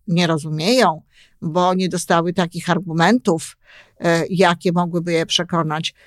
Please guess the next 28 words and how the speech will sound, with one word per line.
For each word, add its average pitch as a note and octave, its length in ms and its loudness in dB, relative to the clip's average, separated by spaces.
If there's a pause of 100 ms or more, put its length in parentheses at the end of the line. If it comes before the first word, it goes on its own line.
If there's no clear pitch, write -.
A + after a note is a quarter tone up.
(160)
No A#3+ 120 2
po F#4 120 -4
prostu - 420 -2
pa-, - 220 -4
tak, E3 220 2 (140)
jak G3 140 0
w F3+ 60 -6
życiu, D4+ 360 0
po - 180 0
to, G3 140 0
żeby G3 200 0
te G3 120 0
dzieci E3 280 -2
do F#3+ 100 2
tego E3+ 240 -2
życia D#3 300 -4
przygotowywać. F#3 840 -2 (500)
Jeżeli C4 300 4
powiedziałam, C#4 520 0
że B3 120 0
coś A3 240 -2
jest A3 260 -2
nie, F#3+ 360 2
a G3+ 120 2
dziecko A3 380 0
na G3 120 0
przykład, F3+ 640 -2 (380)
e, F3 300 4